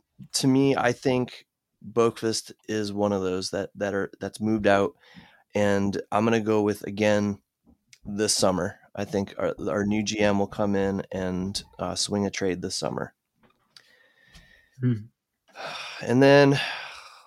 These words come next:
Speaker 1: all right, here's, here's a, here's a good one. Jake Bean. What's gonna happen to Mister Bean? Um, William, what do you think? We'll start with you on this one.
Speaker 2: I,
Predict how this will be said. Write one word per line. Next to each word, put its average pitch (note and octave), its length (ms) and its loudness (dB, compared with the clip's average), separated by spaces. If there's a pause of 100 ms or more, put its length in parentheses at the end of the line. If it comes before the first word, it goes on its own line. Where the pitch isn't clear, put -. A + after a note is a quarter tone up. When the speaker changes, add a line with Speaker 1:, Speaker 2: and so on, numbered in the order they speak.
Speaker 1:
all A#2 80 -2
right, A2 240 4
here's, A#2 260 -2
here's A2+ 280 -2
a, A2 280 -2
here's A#2 180 -2
a A#2+ 40 -4
good A#2+ 160 4
one. G#2+ 240 4 (1300)
Jake A2 260 2
Bean. F#2 300 -2 (1500)
What's C3+ 200 6
gonna D3 220 8
happen C#3 320 4
to B2+ 100 0
Mister B2 340 0
Bean? G#2 460 2 (160)
Um, A2 540 4 (840)
William, D3 500 8 (200)
what - 180 -2
do C3+ 60 6
you B2+ 80 4
think? A2+ 240 0
We'll A2 60 -6
start A#2 240 4
with A2+ 120 0
you A#2 120 4
on A2 120 4
this G#2+ 160 0
one. G2+ 220 -4 (1800)
Speaker 2:
I, A#3+ 320 8